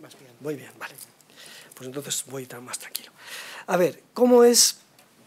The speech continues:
Speaker 2: esta curva que estamos aquí, que, que pongo aquí, que es que la estamos obteniendo cada vez con mayor fiabilidad en el mercado de gas, en el gas es la curva, en definitiva, de futuros de la,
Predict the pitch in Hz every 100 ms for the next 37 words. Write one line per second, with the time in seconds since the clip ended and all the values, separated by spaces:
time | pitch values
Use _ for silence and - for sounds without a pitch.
0 | - _ - 220 - 247 254 190 175 175
1 | 170 170 - - 180 190 175 185 190 180
2 | 160 156 156 - 185 190 160 185 208 208
3 | - - 160 170 214 - _ _ 156 151
4 | 151 147 147 - 202 208 - - 160 165
5 | 170 156 151 143 151 160 180 - _ -
6 | - - 151 143 147 151 180 - 165 151
7 | 135 135 135 156 160 - - _ - -
8 | - _ - 143 135 139 135 170 170 160
9 | 151 143 160 165 170 190 190 165 165 -
10 | 160 160 147 151 143 151 156 147 139 135
11 | 127 151 160 147 - 127 208 208 135 -
12 | 143 123 120